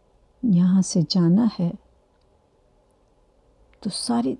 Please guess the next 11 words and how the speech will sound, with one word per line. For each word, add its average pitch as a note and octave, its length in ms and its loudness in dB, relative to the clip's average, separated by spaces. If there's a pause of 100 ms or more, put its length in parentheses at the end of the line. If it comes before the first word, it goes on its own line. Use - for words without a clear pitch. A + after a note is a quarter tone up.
(360)
तैयारियां G3+ 600 2
करें, F3+ 320 0 (1040)
तो - 160 -16
कहते B3+ 260 0
हैं E4 160 6
कि D#4 140 0
जो C4+ 460 2 (180)
ऊँट D4 360 4 (1200)
मदीने G#3 420 6
से D4 160 0
निकले A3+ 400 4